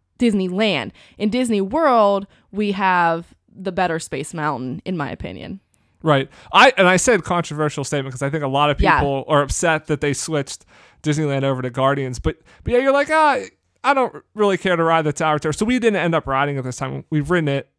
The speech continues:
Speaker 2: plenty of times before, but I just thought that was
Speaker 1: Right.
Speaker 2: funny.
Speaker 1: Well, there are other places and other things we hadn't seen, so we figured it was a good
Speaker 2: Yeah,
Speaker 1: trade-off.
Speaker 2: yeah. We kinda, we went to Hollywood Studios with,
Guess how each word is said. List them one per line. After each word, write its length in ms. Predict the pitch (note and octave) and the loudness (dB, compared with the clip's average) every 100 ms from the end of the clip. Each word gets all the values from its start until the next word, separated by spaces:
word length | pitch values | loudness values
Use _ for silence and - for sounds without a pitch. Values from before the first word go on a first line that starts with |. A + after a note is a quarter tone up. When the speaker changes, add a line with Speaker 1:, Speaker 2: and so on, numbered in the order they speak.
| - | -6
Speaker 2:
plenty 180 | D3 C3+ | -4 -4
of 80 | B2 | -6
times 280 | C3+ B2+ A#2+ | -6 -6 -8
before, 360 | A#2 C#3+ C3 | -10 -6 -6
but 140 | A#2 B2+ | -4 -2
I 100 | C#3+ | -2
just 160 | C#3 | -4
thought 140 | C#3 B2+ | -6 -6
that 100 | B2 | -6
was 120 | - | -6
Speaker 1:
Right. 80 | - | -6
Speaker 2:
funny. 180 | C3+ B3 | -4 -2
Speaker 1:
Well, 80 | |
there 140 | D#4 E4 | 2 2
are 40 | |
other 140 | C4 G#3+ | 2 0
places 420 | G3+ F#3+ G3 G3 | -2 -2 -4 -6
and 100 | F3+ | -4
other 140 | F#3 F3 | -4 -4
things 240 | F3+ F3+ | -8 -4
we 80 | F3+ | -4
hadn't 180 | D#3+ D#3 | -6 -8
seen, 260 | F3+ F3 | -8 -8
so 140 | E3+ D#3+ | -8 -8
we 100 | D#3+ | -8
figured 480 | F3+ E3 D#3+ D#3 - - | -8 -8 -8 -10 -14 -6
it 80 | F#3 | -4
was 120 | F#3 | -4
a 40 | |
good 200 | F3+ F#3 | -4 -6
Speaker 2:
Yeah, 40 | - | -4
Speaker 1:
trade-off. 460 | F#3+ A3 D3 B2+ - | 2 4 4 0 2
Speaker 2:
yeah. 140 | F3+ | 2
We 140 | F3 A3 | 4 2
kinda, 300 | A#3+ A3+ G3 | 2 0 -2
we 180 | G3+ G#3 | -4 0
went 200 | A3+ F#3+ | 0 0
to 80 | |
Hollywood 280 | F3+ F3+ E3+ | -2 0 -2
Studios 460 | - E3 E3 D#3+ C#3+ | -4 -2 0 0 -2
with, 240 | C#3 - | -4 -6